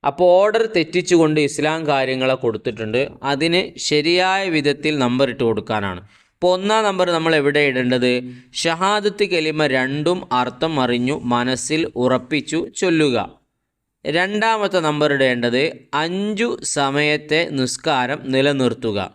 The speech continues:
മൂന്നാമത്തെ നമ്പർ ഇടേണ്ടത് ഏതിന് നേരെയാണ്? സക്കാത്ത് കൊടുക്കുക എന്നതിന്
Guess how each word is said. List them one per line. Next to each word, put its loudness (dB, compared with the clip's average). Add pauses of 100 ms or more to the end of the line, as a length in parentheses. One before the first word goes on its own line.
(560)
മൂന്നാമത്തെ 0
നമ്പർ 0
ഇടേണ്ടത് 0
ഏതിന് 0
നേരെയാണ്? 0 (260)
സക്കാത്ത് 0 (100)
കൊടുക്കുക 0 (220)
എന്നതിന് -2